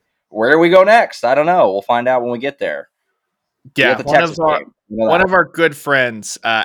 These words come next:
Speaker 2: Abby Bitterman, who, who does a great job covering O U softball for the Norman Transcript, she's worked at Oklahoman. Uh, she texted me and she suggested that what the Big Twelve is gonna do is they're gonna blindfold every team and say, "This is a designated road weekend," and you'll fly somewhere and you'll find out who you're playing when you
Speaker 1: <laughs>
Speaker 2: land on Friday night.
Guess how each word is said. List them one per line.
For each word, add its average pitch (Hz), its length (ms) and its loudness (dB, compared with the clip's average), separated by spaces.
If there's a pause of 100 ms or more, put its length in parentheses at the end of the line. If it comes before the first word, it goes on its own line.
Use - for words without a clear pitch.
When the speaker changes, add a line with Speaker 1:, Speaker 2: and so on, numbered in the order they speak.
Speaker 2:
Abby 147 280 -2
Bitterman, 139 500 -6
who, 120 420 -6
who 120 100 -12
does 113 200 -6
a 113 60 -14
great 120 300 0
job 113 580 -2
covering 110 240 -12
O 110 40 -4
U 101 80 -8
softball 113 640 -2
for 110 180 -14
the 104 60 -12
Norman 110 200 -8
Transcript, 120 460 -6
she's - 80 -14
worked 117 200 -12
at 113 80 -14
Oklahoman. 120 400 -6 (480)
Uh, 120 180 -2
she 214 220 -4
texted 202 320 -4
me 165 100 -6
and 147 100 -10
she 196 220 -6
suggested 143 720 -2
that 123 100 -4
what 123 140 -6
the 117 80 -14
Big 147 180 0
Twelve 147 200 0
is 139 80 -10
gonna 131 180 -2
do 127 160 0
is 120 100 -4
they're 131 100 -2
gonna 117 160 0
blindfold 135 600 -2
every 127 280 -4
team 147 600 -8
and 123 100 -10
say, 120 140 0
"This 120 160 -2
is 123 80 -6
a 123 40 -2
designated 120 540 0
road 120 220 -2
weekend," 165 580 -4
and 113 160 -4
you'll 123 220 -2
fly 123 540 0
somewhere 156 600 -6
and 120 100 -8
you'll 123 120 -2
find 131 340 -2
out 123 160 -2
who 127 100 -8
you're 127 200 -4
playing 127 460 -2
when 123 120 -6
you 113 120 -4
Speaker 1:
<laughs> - 20 -2
Speaker 2:
land 117 500 -4
on 113 140 -10
Friday 120 360 -4
night. 135 340 -4